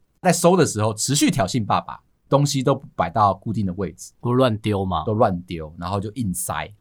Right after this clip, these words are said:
Speaker 1: 爸爸其实又有一点生气的，因为觉得说，“你又在弄我。”又开始在那边大声讲话，说，“叫你弄就赶快弄，你不要在那边拖拖拉拉的。”这个游戏区里面有一颗足球，你就看到妹妹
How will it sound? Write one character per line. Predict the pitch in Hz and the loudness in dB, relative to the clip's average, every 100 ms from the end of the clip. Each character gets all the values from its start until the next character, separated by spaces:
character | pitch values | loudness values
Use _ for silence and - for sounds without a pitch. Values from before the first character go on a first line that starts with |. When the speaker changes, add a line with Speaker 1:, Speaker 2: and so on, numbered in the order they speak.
| _ - | _ 0
Speaker 1:
爸 | 202 143 | 2 4
爸 | 120 | 4
其 | 113 117 | 2 -4
实 | - 104 | -4 -2
又 | 147 139 | 4 4
有 | 104 104 | 4 0
一 | 120 | -2
点 | 101 85 98 110 | -4 -6 -12 -14
生 | - 117 120 | -2 0 0
气 | - 117 | 0 -2
的， | 85 78 - | -4 -10 -6
因 | 160 | 0
为 | 185 | 2
觉 | 135 | 2
得 | 123 | 0
说 | 135 135 | 0 0
，“你 | 117 113 | 2 4
又 | 190 | 6
在 | 165 | 6
弄 | 143 160 101 87 | 4 6 4 -2
我。” | 78 - _ _ _ - | -14 -18 _ _ _ -8
又 | 127 | 0
开 | 135 | 0
始 | 127 92 | 0 -2
在 | 107 | -2
那 | |
边 | 107 | 0
大 | - 92 | 2 0
声 | 92 92 | -2 -8
讲 | 85 | -8
话， | 80 82 | -12 -10
说 | 92 | -10
，“叫 | 95 196 147 | 0 4 4
你 | 123 | 4
弄 | 131 170 | 6 6
就 | 156 | 4
赶 | 180 104 | 2 2
快 | 143 139 | 2 6
弄， | 156 120 | 6 6
你 | 107 | 2
不 | 95 | 2
要 | 135 165 | 6 8
在 | 165 | 8
那 | 165 | 4
边 | 151 | 2
拖 | 151 | 2
拖 | 143 151 | 2 4
拉 | 139 | 6
拉 | 139 139 | 6 6
的。” | 127 95 - _ _ - | 4 0 -2 _ _ -2
这 | 247 | 2
个 | 202 | 6
游 | 143 151 | 6 6
戏 | 247 190 | 6 2
区 | - 170 | 2 2
里 | 104 | 2
面 | 127 104 - _ | -2 -4 -6 _
有 | 98 104 | -10 -8
一 | |
颗 | 143 143 | 2 2
足 | 143 92 104 | 2 -6 -4
球， | 180 - - - _ _ _ - | -2 -2 -4 -18 _ _ _ -8
你 | 104 | -2
就 | 160 | 2
看 | 156 | 4
到 | 147 127 | 4 4
妹 | 113 107 | 4 2
妹 | 113 113 | 0 -2